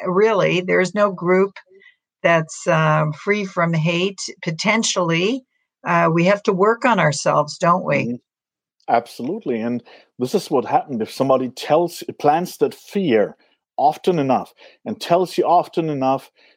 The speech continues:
Speaker 2: that you have to be afraid of a certain group of people, they might be even part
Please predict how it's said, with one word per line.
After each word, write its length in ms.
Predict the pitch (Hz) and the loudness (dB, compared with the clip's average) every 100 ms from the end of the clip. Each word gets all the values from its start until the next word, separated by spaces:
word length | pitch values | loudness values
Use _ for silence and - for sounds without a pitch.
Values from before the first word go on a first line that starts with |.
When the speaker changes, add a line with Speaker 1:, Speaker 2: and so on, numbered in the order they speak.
| - | -4
Speaker 2:
that 160 | 117 - | -4 -2
you 80 | |
have 240 | 117 156 - | 0 0 0
to 80 | 175 | -6
be 220 | 185 175 | -4 -2
afraid 640 | 135 - 139 131 107 101 | -6 -2 2 4 2 0
of 140 | 95 | -4
a 40 | 117 | -6
certain 460 | - 156 165 190 | 0 0 0 -2
group 420 | 196 151 151 185 190 | -6 -2 2 0 0
of 200 | 165 - | -8 -6
people, 520 | - 190 175 - 90 _ - - | -4 -4 0 -2 -2 _ -20 -6
they 140 | 110 127 | -2 2
might 260 | 151 - | 2 0
be 80 | 180 | -2
even 400 | 170 165 180 175 | 2 0 0 -8
part 600 | - - 151 165 247 - | -10 -2 2 4 2 -4